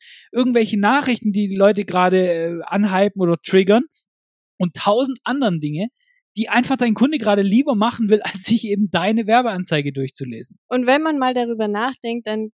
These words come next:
Speaker 2: klingt es ganz schön bescheiden.
Speaker 1: Und ist es ja auch, weil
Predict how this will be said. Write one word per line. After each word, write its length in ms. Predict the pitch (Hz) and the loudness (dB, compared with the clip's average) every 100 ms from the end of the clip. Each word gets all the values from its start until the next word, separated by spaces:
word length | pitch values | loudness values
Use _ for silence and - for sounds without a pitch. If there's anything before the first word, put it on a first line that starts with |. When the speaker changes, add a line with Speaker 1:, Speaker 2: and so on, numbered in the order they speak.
| - | -6
Speaker 2:
klingt 280 | 247 311 - | -4 -4 -6
es 220 | 294 - | -12 -8
ganz 240 | 214 220 | -8 -8
schön 240 | - 226 226 | -8 -8 -8
bescheiden. 480 | 247 - 180 175 175 _ | -10 -10 -10 -10 -14 _
Speaker 1:
Und 160 | - 214 | 0 0
ist 260 | 214 277 381 | 0 -2 -2
es 120 | - | -4
ja 120 | 165 | -4
auch, 260 | 143 - _ - | -4 -8 _ -4
weil 240 | 214 | -2